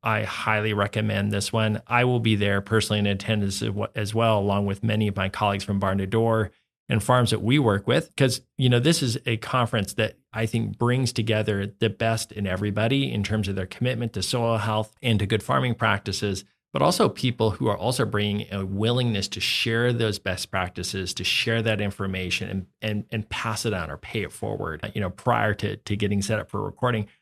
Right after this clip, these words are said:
talking about how it may not be uncommon to see somebody who's standing there with dreadlocks, standing next to, you know, a Mennonite with their children in tow. And how cool is it to just see that type of diverse audience, you know, again, geeking out about soil health and caring about it so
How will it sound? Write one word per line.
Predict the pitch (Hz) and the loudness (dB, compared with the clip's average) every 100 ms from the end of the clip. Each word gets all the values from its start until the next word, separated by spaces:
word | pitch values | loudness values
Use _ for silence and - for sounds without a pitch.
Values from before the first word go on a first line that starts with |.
| _ | _
talking | - 151 151 | 2 4 6
about | 135 | 4
how | 117 123 123 | 6 4 4
it | 123 | 2
may | 131 147 | 4 4
not | 156 139 | 4 2
be | 127 | 2
uncommon | 120 113 113 123 117 107 | 2 0 0 2 2 0
to | 104 | -2
see | 101 - 113 | -4 -4 -2
somebody | 110 107 101 | 0 -2 0
who's | 107 113 | -2 -2
standing | - 117 113 | 0 0 0
there | 107 98 | 0 0
with | 104 | 0
dreadlocks, | 127 131 120 107 98 101 - _ _ | 2 2 4 4 4 2 -4 _ _
standing | - 123 113 | 0 2 2
next | 110 107 - | 0 -2 -2
to, | 107 101 - | 0 0 -2
you | 113 101 | -2 0
know, | 98 - | 0 -2
a | 110 | 0
Mennonite | 110 117 110 104 104 | 0 2 2 2 0
with | 104 95 | -4 -4
their | 107 101 | -2 -2
children | - 107 104 101 | 0 0 2 0
in | 98 | 0
tow. | - 107 101 92 | -2 -2 -2 -4
And | 107 107 104 _ - | -4 -4 -6 _ 0
how | 180 | 2
cool | 180 - 156 135 | 2 4 4 4
is | 107 | 2
it | 98 98 | -2 -2
to | 107 | -2
just | 110 104 - | -2 -2 -4
see | 113 | -4
that | 101 107 - | -2 -2 -2
type | - 113 | -6 -6
of | 110 | -6
diverse | 101 107 - | -2 -2 -2
audience, | - 104 104 101 101 - _ _ | -4 -4 -2 -4 -6 -10 _ _
you | 127 | 0
know, | 110 104 | 2 0
again, | - 101 110 101 | -2 0 0 0
geeking | 98 139 - 117 | 0 -2 2 2
out | 113 113 104 | 4 2 2
about | 98 90 - | -2 -4 -2
soil | 127 120 110 | 0 0 0
health | 95 92 92 | 0 -2 -4
and | 110 101 | -2 -4
caring | - 110 107 107 | -2 -2 0 0
about | 101 98 98 | -2 -4 -4
it | 92 | -6
so | 95 107 101 95 | -4 -2 -2 -4